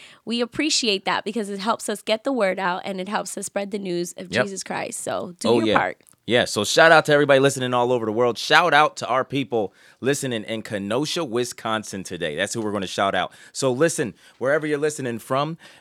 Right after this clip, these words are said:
Speaker 2: you can just find us on Meta S M on Instagram. Meta S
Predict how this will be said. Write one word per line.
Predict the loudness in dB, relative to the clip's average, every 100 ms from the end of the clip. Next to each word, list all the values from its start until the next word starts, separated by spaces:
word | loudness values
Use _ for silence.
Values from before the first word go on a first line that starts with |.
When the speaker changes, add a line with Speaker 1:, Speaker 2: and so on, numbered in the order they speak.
| -6
Speaker 2:
you | -6
can | -4 -6 -4
just | -6 -6 -8 -12 _
find | _ 0 2 2
us | 0 -2
on | -2 -2 -2 -8 _ _
Meta | -8 0 4 4 2 -4 -4
S | -2 -2 -4 -2
M | 0 0
on | -4 -4
Instagram. | -6 -6 -8 -8 -8
Meta | -4 -2 0 -2 -6 -2
S | -2 -2